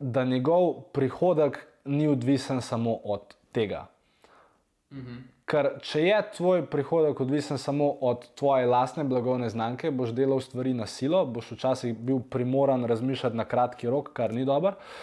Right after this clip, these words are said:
Speaker 1: Zato bi jaz vsakmu, kar sicer noben noče slišati, ampak ja, dajte,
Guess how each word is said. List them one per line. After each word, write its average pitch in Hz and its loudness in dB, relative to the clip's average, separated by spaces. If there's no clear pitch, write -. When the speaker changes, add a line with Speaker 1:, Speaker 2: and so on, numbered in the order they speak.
Speaker 1:
Zato 117 -2
bi 151 0
jaz 160 2
vsakmu, 165 -2
kar 143 0
sicer 139 -4
noben 131 0
noče 139 -4
slišati, 143 -4
ampak 120 -2
ja, 104 2
dajte, 165 0